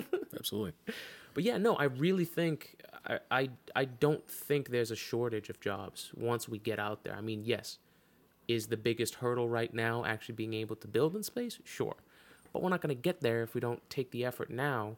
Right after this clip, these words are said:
Speaker 1: Right.
Speaker 2: to keep going.
Speaker 1: Well, you know, the question is, will, will the governments choke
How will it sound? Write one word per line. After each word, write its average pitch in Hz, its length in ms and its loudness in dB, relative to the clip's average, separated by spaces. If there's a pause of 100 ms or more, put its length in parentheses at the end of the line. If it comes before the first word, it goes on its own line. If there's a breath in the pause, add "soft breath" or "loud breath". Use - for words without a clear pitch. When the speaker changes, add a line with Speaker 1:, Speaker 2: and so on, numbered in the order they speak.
Speaker 1:
Right. 87 160 -4 (140)
Speaker 2:
to - 80 -4
keep - 240 -8
going. 170 260 -4 (500 loud breath)
Speaker 1:
Well, 196 220 8
you 147 100 6
know, 127 80 6
the 110 80 0
question 127 360 4
is, 85 120 0
will, 107 840 0 (720 soft breath)
will 117 300 4
the 113 100 2
governments 92 720 -2 (120)
choke - 560 -2